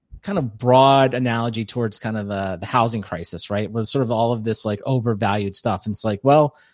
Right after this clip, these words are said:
maybe at some point, like, people do kinda get wise to, like, there's not a lot of value in all these ads that are being shown. Like, like I said, some, some amount of waste is going on.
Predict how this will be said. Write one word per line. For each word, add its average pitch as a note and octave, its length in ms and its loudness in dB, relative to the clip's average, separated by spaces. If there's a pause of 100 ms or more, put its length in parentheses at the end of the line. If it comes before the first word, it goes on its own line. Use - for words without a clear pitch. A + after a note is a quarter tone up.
(460)
maybe F#3+ 260 6
at E3+ 80 4
some F3 180 2
point, D3+ 240 4
like, B2 260 2
people C3 240 2
do C3+ 200 4
kinda B2+ 200 0
get A2 160 -4
wise A2 320 0
to, A2 100 -6
like, G#2+ 300 -4
there's B2 260 0
not C3 260 4
a B2+ 60 2
lot A2+ 220 0
of G2+ 60 -6
value G#2 360 -2
in G2 100 -6
all G2 140 -4
these F2+ 200 -10
ads F#2 300 -6
that F2+ 100 -8
are F#2 60 -8
being F2+ 200 -10
shown. - 340 -8
Like, A#2 180 -2
like A2 120 -2
I - 40 -6
said, F2+ 180 -4
some, A#2 300 0
some C3+ 300 2
amount A2+ 320 0
of F2+ 100 -14
waste G2+ 260 -4
is - 80 -8
going G2 200 -6
on. F2 180 -10